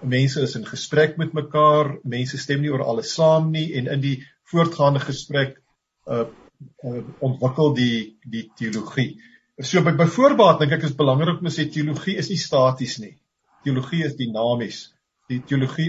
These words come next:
is 'n, 'n voortgaande proses, 'n voortgaande proses van mense om oor God te praat.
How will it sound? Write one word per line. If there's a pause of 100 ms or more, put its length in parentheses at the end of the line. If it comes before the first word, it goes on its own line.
is
'n, (400)
'n
voortgaande (260)
proses,
'n
voortgaande
proses
van
mense (580)
om
oor
God
te
praat.